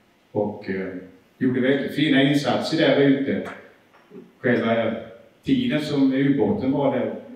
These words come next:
eh, för var ju också över allhelgonahelgen. Och, eh, flera av de här värnpliktiga som fick, eh, uppgiften att vara där då, de fick alltså ringa hem ifrån Kileberget och tala om att de inte kunde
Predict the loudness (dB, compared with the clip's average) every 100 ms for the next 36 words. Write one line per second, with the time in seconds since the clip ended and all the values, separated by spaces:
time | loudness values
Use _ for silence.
0 | -6 -6 -6 -12 -16 _ _ _ _ _
1 | -20 -20 _ _ -2 0 2 2 4 2
2 | 0 0 0 2 0 -2 0 0 0 -2
3 | -6 -6 -4 -4 -2 -2 -4 -8 -18 -20
4 | -20 -8 -4 -4 -2 0 0 -2 -6 -14
5 | -20 _ -2 0 2 0 0 2 2 2
6 | 2 2 0 -4 -4 -8 -8 -8 -8 -10
7 | -18 _ _ _ _ -20 _ 2 2 2
8 | -2 -4 -2 0 0 -2 -4 -8 -2 2
9 | 2 0 -2 0 2 2 0 -4 -14 -12
10 | -4 -4 0 -2 -2 -4 -4 0 2 2
11 | 0 -2 -4 -6 -2 0 0 -2 -4 -4
12 | -4 -6 0 0 0 -2 -6 -8 -12 -10
13 | -6 -2 -2 -2 -8 -12 -18 -14 -6 -4
14 | -4 -6 -10